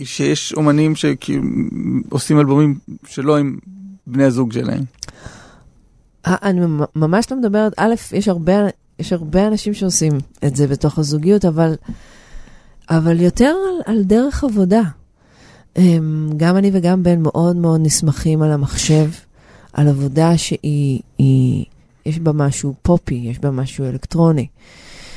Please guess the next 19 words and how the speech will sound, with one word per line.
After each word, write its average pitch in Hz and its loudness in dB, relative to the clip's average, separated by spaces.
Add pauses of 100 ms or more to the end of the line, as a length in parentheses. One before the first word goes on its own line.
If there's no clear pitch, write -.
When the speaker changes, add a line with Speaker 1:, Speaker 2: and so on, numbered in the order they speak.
(220)
Speaker 2:
אמ, 139 2 (120)
גם 156 2
אם 165 2
יש 160 -2
טייק 165 2
תופים, 202 0
מושיבים 160 2
אותו 156 0
ועל 135 2
זה 139 0
בונים 139 -2
את 131 -6
השיר. 180 2 (600)
יש - -4
בזה 202 4
הרבה 175 0
עבודה 180 2
מעובדת, 170 0 (180)
אה, 156 2